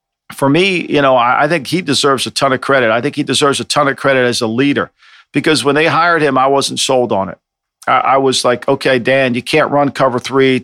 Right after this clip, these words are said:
Pete Carroll, that scheme's dying." And Dan, give him credit. He deserve, he decided to change, and he did,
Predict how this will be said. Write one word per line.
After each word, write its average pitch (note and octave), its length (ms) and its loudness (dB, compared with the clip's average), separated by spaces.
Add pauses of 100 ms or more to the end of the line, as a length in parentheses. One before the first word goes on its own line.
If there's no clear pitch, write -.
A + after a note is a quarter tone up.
(120)
Pete C3+ 180 -2
Carroll, C3+ 300 2
that B2+ 160 2
scheme's C3 380 -4
dying." B2+ 340 0 (520)
And C#3 260 -2
Dan, F#3 600 0 (600)
give D#3+ 180 0
him D3+ 140 0
credit. C3+ 420 0
He - 260 -4
deserve, D3 560 0
he G3+ 260 -2
decided D3 560 0
to A2+ 60 -10
change, B2 460 -2
and A#2+ 100 -2
he A2+ 80 -2
did, G#2 360 -2